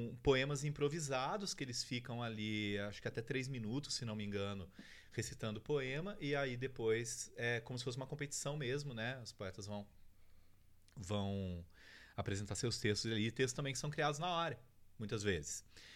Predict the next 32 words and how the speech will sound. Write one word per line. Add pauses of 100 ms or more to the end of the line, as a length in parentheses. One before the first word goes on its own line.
(320)
É,
se
não
me
engano,
a
regra
é
que
seja. (880)
E, (140)
então,
isso
foi
uma
coisa (1600)
que
me
marcou
bastante,
né?
Ver
a
periferia (440)
dentro
do (120)
Teatro
Municipal (160)
de
São
Paulo, (640)
né?